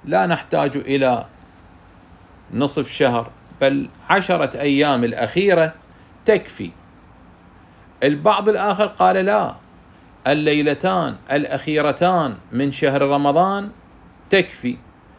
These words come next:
البعض الآخر قال: "لا، بل الليلة الأخيرة تكون كافية". فإذن يتبين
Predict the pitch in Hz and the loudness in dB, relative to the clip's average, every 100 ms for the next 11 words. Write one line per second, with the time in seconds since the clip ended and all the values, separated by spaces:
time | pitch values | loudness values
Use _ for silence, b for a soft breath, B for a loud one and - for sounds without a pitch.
0 | b b b - 139 147 202 202 214 190 | b b b -2 0 2 2 2 2 0
1 | 208 196 202 - 196 190 196 220 202 139 | 0 0 0 2 2 4 4 4 2 -4
2 | 117 127 151 156 147 151 151 147 147 139 | -4 -2 0 0 0 0 2 2 0 0
3 | 147 - 233 240 214 208 208 202 170 - | -4 -2 2 2 2 0 0 0 0 2
4 | 160 131 135 120 101 104 87 - - - | 4 4 2 0 2 0 -4 -8 -18 -20
5 | - - - - 165 151 147 143 135 139 | -20 -20 -10 -2 -2 0 0 2 2 2
6 | 131 220 202 170 156 | 2 2 4 2 0